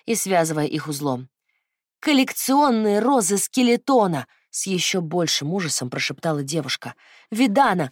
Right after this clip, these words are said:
он же нам за один сломанный цветочек руки и ноги оторвёт,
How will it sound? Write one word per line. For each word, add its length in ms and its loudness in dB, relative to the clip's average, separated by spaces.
он 220 2
же 100 2
нам 220 2
за 200 4
один 280 2
сломанный 460 2
цветочек 560 -2
руки 380 2
и 40 2
ноги 320 2
оторвёт, 560 2